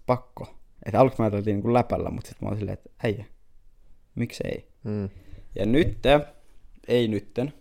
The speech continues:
Speaker 1: mitä? <laughs> Mut joku, sitten me pidät-, me alettiin pitää tota Jerun käyttäjällä TikTok-livejä.
Speaker 2: Mm.
Speaker 1: Ja sit tota,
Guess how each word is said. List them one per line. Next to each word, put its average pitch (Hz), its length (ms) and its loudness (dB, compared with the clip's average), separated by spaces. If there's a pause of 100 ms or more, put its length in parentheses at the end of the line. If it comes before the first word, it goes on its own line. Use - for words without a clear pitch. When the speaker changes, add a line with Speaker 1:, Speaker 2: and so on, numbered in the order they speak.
Speaker 1:
mitä? 117 240 -10 (380)
<laughs> - 400 12
Mut 147 160 12
joku, 143 360 10
sitten 180 300 2
me 190 80 0
pidät-, 185 380 0
me 135 120 0
alettiin 180 280 2
pitää - 240 -4
tota - 420 0 (800)
Jerun 139 440 0
käyttäjällä 98 800 2 (400)
TikTok-livejä. 98 800 0 (400)
Speaker 2:
Mm. 98 180 -6 (960)
Speaker 1:
Ja 117 60 -8
sit - 140 -14
tota, 131 300 2